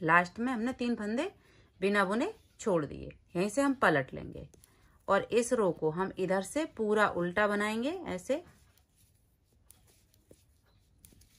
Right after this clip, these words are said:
तो हम ये रो कंप्लीट करते हैं। ये देखिए, इधर की रो पूरी कंप्लीट हो चुकी है। अब देखिए, हम इन फंदों को घटा देंगे ऐसे। एक, दो,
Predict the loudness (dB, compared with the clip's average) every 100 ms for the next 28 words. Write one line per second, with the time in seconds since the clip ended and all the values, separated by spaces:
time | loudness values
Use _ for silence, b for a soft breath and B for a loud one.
0 | _ _ _ _ _ _ _ _ _ -8
1 | -4 -4 -2 0 4 4 4 2 0 -4
2 | -8 -4 -4 -4 -8 -8 -10 -12 _ _
3 | _ _ _ _ _ _ -2 0 0 -6
4 | -14 -16 -8 0 0 0 0 2 2 2
5 | 0 0 -2 -2 -4 0 0 -2 -4 -2
6 | 0 0 -2 B B B B 8 8 8
7 | 4 6 2 2 2 0 -2 0 2 2
8 | 6 6 8 8 8 6 2 -4 -8 -10
9 | -10 -16 -18 _ -2 0 2 -2 -12 -20
10 | -20 -20 _ _ _ _ _ -20 _ _
11 | _ _ _ _ -18 -2 4 4 4